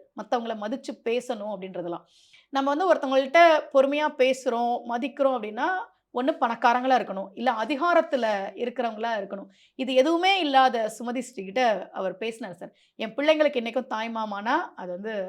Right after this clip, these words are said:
சசியண்ணா தான். பிள்ளைங்களுக்கு பேர் வச்சது, தாய் மாமா சீர் செய்யறது எல்லாமே அவர் தான்." ஒரு விஷயம் சொல்லணும் சார், என்னுடைய வளகாப்புக்கு ஒரு பட்டுப்புடவை ஒண்ணு வாங்கி தரீங்களா அப்படின்னு கேட்டேன்.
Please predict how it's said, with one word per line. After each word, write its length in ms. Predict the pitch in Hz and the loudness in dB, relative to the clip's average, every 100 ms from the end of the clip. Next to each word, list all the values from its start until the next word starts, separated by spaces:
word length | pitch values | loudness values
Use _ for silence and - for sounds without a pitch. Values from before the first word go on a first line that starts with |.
| - - | -10 -14
சசியண்ணா 520 | - 190 208 202 185 | -12 -10 -8 -8 -8
தான். 160 | 185 190 _ _ _ 254 | -10 -14 _ _ _ -2
பிள்ளைங்களுக்கு 380 | 254 247 220 | 0 0 -2
பேர் 300 | 196 233 240 | 0 2 2
வச்சது, 400 | 226 - 190 196 | 2 -6 -8 -6
தாய் 240 | 196 233 262 | 0 2 4
மாமா 280 | 262 226 190 | 2 0 -4
சீர் 320 | 190 262 254 | -4 -4 -4
செய்யறது 540 | - 208 196 190 208 | -6 -8 -8 -8 -10
எல்லாமே 380 | - 190 202 214 | -6 -4 -4 -6
அவர் 200 | 180 175 | -8 -10
தான்." 160 | 170 - _ _ _ | -12 -18 _ _ _
ஒரு 140 | 220 220 | -4 -4
விஷயம் 320 | 220 - 254 | 0 -2 0
சொல்லணும் 340 | 196 190 170 | -4 -8 -8
சார், 160 | 185 233 _ _ - | -8 -10 _ _ -10
என்னுடைய 280 | 208 196 185 | -6 -4 -2
வளகாப்புக்கு 680 | 202 247 302 208 175 202 208 190 170 165 _ _ _ | -2 0 0 -2 -8 -4 -2 -2 -4 -10 _ _ _
ஒரு 180 | 185 175 | -8 -4
பட்டுப்புடவை 580 | 220 220 - 277 226 196 | -2 -2 -2 0 0 0
ஒண்ணு 220 | 180 175 | -2 -6
வாங்கி 240 | 185 180 208 | -4 -4 -6
தரீங்களா 420 | 208 175 160 165 | -8 -8 -6 -2
அப்படின்னு 300 | 180 160 240 | -2 -4 -8
கேட்டேன். 320 | 208 180 - | -6 -6 -8